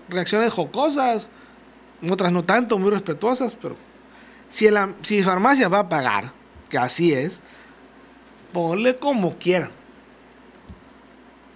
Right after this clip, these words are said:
Hay quienes dicen, por ejemplo, que ahora la sección de Jardín Derecho se va a llamar sección aspirinas, o así, pues, <laughs> las farmacias, pero es parte del humor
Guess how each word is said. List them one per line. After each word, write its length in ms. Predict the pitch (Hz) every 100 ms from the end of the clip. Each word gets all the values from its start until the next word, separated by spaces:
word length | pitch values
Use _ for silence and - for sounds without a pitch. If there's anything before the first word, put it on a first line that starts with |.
| - - - - - -
Hay 160 | 175 214
quienes 220 | 247 208
dicen, 240 | 202 233
por 120 | 190
ejemplo, 340 | 165 190 196 208
que 100 | 175
ahora 540 | 165 196 202 165 131 - - - - -
la 100 | 160
sección 240 | 160 180
de 80 | 214
Jardín 220 | 202 180
Derecho 300 | 202 202 214
se 80 | 196
va 80 | 185
a 20 |
llamar 360 | 190 185 196 190 - - -
sección 360 | - 180 190 185
aspirinas, 840 | 180 143 160 190 180 175 160 - - - -
o 60 | 147
así, 240 | 147 147
pues, 220 | 139 160 151 -
<laughs> 140 | 151 -
las 120 | 175
farmacias, 480 | 151 135 165 175 175 - - - -
pero 140 | 220 220
es 100 | -
parte 300 | 214 202 214
del 140 | 180
humor 360 | 165 180 185